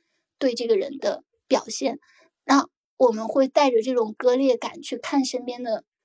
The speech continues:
人，然后这种割裂就会加剧。但其实如果你把眼光放在具体的人身上，看到他每一面的时候，你就会发现，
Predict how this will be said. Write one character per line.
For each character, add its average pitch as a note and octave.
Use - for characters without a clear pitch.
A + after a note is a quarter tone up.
人， -
然 A#3
后 B3+
这 C#4+
种 -
割 B3
裂 B3+
就 A#3+
会 A#3+
加 A#3+
剧。 B3
但 E4
其 C#4+
实 C4
如 A#3+
果 C4+
你 A#3+
把 A3+
眼 G3+
光 A#3
放 C#4
在 C4
具 E4+
体 C4
的 A3
人 G3+
身 C4+
上， C#4
看 D#4+
到 C4+
他 C4+
每 C4
一 -
面 C#4
的 B3
时 -
候， A#3
你 A3+
就 C4
会 D4+
发 C#4
现， C#4